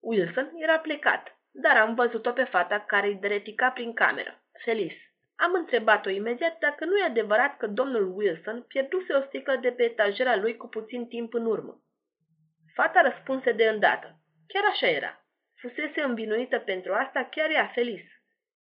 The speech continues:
Evident, domnul englez crezuse că ea o spărsese și nu vroia să spună. Pe când ea nu o atinsese niciodată. Fără îndoială că de vină era Janet, care întotdeauna își bagă nasul unde nu-i fierbe oala.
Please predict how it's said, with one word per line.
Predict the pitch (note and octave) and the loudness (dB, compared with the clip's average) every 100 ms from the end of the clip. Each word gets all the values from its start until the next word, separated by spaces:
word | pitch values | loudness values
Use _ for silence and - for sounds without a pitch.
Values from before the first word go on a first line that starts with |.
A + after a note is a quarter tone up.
| _ | _
Evident, | - D#4+ F4 E4+ - | -4 2 4 2 0
domnul | E3+ E3+ G3 F#3+ F3+ | -8 -2 0 2 0
englez | E3+ D#3+ D#3 G#3+ - | 0 2 2 0 -2
crezuse | C4+ C4+ C#4+ D#4+ E4 | -2 -2 -2 -6 -6
că | D#4+ | -4
ea | E4 F#4+ | 2 2
o | E4 - | 2 -2
spărsese | C4 G#3+ - F3 E3+ - B3+ | -2 -2 -2 -6 -4 -8 -8
și | - C4+ | -8 -10
nu | D4 | -6
vroia | D4+ D4+ D4+ | 2 2 2
să | D#4 D4 | -4 -12
spună. | - G3 - _ _ _ _ _ _ _ _ - | -8 -8 -8 _ _ _ _ _ _ _ _ -4
Pe | D#3 | -4
când | D#3 G3+ G3 | -2 -2 2
ea | B3 | 4
nu | D4 E4 | 4 4
o | |
atinsese | F4 D#4+ B3+ A#3 C#4 C#4+ | 4 2 -4 -4 -4 -4
niciodată. | D#4 D#4+ F4 E4+ B3 C3+ - _ _ _ | -6 -2 0 4 2 2 -16 _ _ _
Fără | - G4+ F4+ | -2 2 4
îndoială | A#3 F#3+ F#3+ B3 C#4+ | 4 6 6 4 2
că | C#4 | 0
de | A#3+ C4 | -2 -2
vină | E4+ F#4 | 0 0
era | D4+ D#4 | 2 2
Janet, | D#4 D#4 E4 C#4+ | 2 0 2 -2
care | - - G#3 | -2 -2 0
întotdeauna | G#3+ A3 E4 D4 C4 B3 | -2 -4 -4 -2 -2 0
își | G3 F#3+ | -2 0
bagă | G3 G3 G#3+ | 0 0 0
nasul | C#4+ E4+ E4 | -2 -2 -4
unde | D#4+ E4+ E4+ | -6 -4 -2
nu-i | F4 E4+ | -2 -4
fierbe | E4 D#4+ D#4+ | -2 0 0
oala. | D4+ G3+ C3+ - | 4 4 2 -4